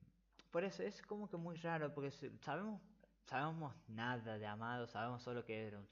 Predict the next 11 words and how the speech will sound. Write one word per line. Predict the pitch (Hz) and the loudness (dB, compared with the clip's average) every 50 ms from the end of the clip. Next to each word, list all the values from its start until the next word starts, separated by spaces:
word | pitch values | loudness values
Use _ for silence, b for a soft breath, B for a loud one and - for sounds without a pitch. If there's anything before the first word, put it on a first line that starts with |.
| - - | -18 -20
es | - - - | -18 -16 -14
un | 110 107 | -14 -14
científico | 101 - - 117 120 123 135 143 - 147 147 - - - - - - b b b b b b b b b b b b b b b _ _ _ _ _ | -14 -12 -12 -12 -8 -8 -8 -6 -6 -8 -10 -8 -8 -8 -8 -10 -20 b b b b b b b b b b b b b b b _ _ _ _ _
que | - - | -18 -6
trabajaba | - 104 101 101 101 - 117 110 110 110 101 | -2 0 0 0 2 2 4 4 4 4 2
para | - 101 101 101 101 | 0 -2 -2 -2 -2
Kara | - 110 107 113 120 139 170 208 - - - - _ _ _ _ _ _ _ _ _ _ _ _ | -2 -2 0 0 -2 -4 -8 -10 -12 -18 -20 -20 _ _ _ _ _ _ _ _ _ _ _ _
y | - 113 | -20 -12
que | - - | -2 0
ahora | 104 101 107 113 117 110 | 2 4 6 4 4 2
está | 107 113 - 107 110 110 117 117 - | 0 -2 0 2 2 2 2 0 -4